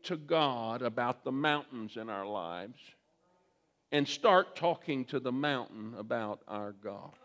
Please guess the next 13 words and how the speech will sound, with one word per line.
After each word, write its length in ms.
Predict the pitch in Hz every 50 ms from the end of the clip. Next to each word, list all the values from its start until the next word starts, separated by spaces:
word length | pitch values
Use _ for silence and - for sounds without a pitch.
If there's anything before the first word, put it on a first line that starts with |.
| - - _ _ - - - _ _ _ - - - - - - - - - - - _ _ _ - - _ _ _ _ _ - - - - - - - - - - 185 - - - 127 - - - - - - 110 120
I 160 | 151 170 196
want 280 | 220 233 240 226 208 -
to 80 | -
talk 200 | - 208 220 208 - - -
to 100 | - 202
you 160 | 196 185 175
tonight 480 | 165 - 170 160 165 175 185 180 180 170
on 160 | 165 156 156
this 180 | 170 175 165 -
subject, 640 | - - - 139 131 127 123 123 120 110 - -
speaking 720 | - - - - _ - 202 185 - - 170 156 147 143 139
to 120 | - 139
mountains. 380 | 127 123 113 104 104 95 -